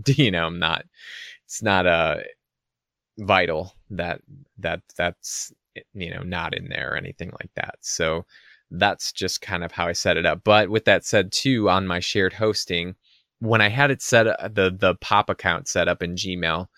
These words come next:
I, you could fetch the emails into Gmail and then delete the original email off the,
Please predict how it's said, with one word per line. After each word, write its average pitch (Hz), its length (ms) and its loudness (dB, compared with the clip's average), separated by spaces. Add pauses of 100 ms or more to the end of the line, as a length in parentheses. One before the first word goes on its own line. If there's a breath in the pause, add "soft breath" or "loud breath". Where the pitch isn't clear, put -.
(500 loud breath)
I, - 140 -2
you 85 240 -4
could - 180 -4
fetch - 380 2
the 95 240 -2
emails 90 400 0
into 104 300 -4
Gmail 87 580 -2
and 90 160 -4
then 87 160 0
delete 92 460 -2
the 90 120 0
original 87 500 -4
email 85 680 -8
off 95 360 0
the, 87 460 -2